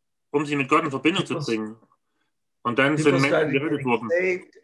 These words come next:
Speaker 2: and getting baptized.
Speaker 1: Menschen haben sich taufen lassen.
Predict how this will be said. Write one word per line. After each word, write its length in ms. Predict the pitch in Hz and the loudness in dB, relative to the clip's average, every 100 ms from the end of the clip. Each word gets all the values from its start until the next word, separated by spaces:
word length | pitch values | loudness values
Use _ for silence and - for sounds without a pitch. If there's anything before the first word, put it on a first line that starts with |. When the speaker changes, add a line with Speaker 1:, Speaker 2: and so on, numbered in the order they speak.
| - | -20
Speaker 2:
and 100 | 127 | -10
getting 340 | 139 131 123 | -4 0 0
baptized. 1080 | 127 147 143 - 165 160 160 165 - _ _ _ _ _ - | 0 -2 -4 -8 -6 -6 -10 -16 -20 _ _ _ _ _ -4
Speaker 1:
Menschen 380 | 123 135 135 | -2 -2 0
haben 180 | 127 131 | 2 2
sich 160 | 123 117 | 0 -2
taufen 320 | 131 151 156 | 0 2 2
lassen. 380 | 147 143 147 135 | 0 0 -4 -12